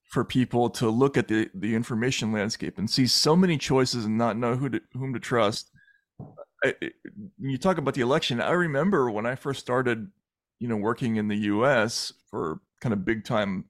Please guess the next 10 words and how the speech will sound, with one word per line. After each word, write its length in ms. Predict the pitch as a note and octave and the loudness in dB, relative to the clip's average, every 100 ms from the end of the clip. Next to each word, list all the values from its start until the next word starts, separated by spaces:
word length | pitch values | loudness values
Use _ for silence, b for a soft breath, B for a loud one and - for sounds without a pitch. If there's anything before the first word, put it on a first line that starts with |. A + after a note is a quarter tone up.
| _ _ | _ _
mainstream 460 | A2+ A#2 - A#2+ G#2+ | -4 -4 -2 -4 -2
journalism, 640 | B2+ D3+ A#2 A2+ A2 G2+ B B B | 0 2 0 0 -2 -4 B B B
one 160 | C3+ F3 | 2 4
of 60 | |
my 140 | G3+ D#3+ | 4 2
first 360 | F3+ D#3+ - - - - _ _ | 2 0 -2 -12 -20 -20 _ _
jobs 440 | - C#3 G#3 C#3 B2+ | 0 4 4 4 -2
was 280 | A#2+ - - | -6 -6 -14
traveling 380 | - C#3+ C3+ C3 | -2 0 2 0
around 500 | B2+ B2+ C3 C3 C3 | 2 4 2 0 -6